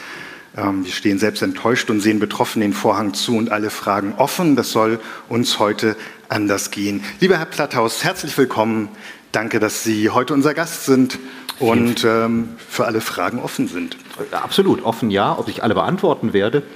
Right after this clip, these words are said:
Speaker 2: wird man sehen.
Speaker 1: Ich bin auch ganz froh, dass Sie nicht gleich grimmig geguckt haben, als wir Literaturchef gesagt haben. Wir wissen nämlich, dass Sie das nicht so gerne hören, sondern sich eher anders bezeichnen würden.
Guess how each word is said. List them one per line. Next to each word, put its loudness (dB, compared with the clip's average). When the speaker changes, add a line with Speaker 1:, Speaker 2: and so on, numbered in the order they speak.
Speaker 2:
wird 4
man 2
sehen. 0
Speaker 1:
Ich -6
bin 2
auch -2
ganz -2
froh, 2
dass 2
Sie 0
nicht 2
gleich 0
grimmig 2
geguckt 0
haben, 0
als -6
wir 4
Literaturchef -2
gesagt -4
haben. 2
Wir 0
wissen 0
nämlich, 4
dass -2
Sie -4
das 0
nicht 0
so 2
gerne 0
hören, 0
sondern 2
sich -6
eher 2
anders 0
bezeichnen -6
würden. -8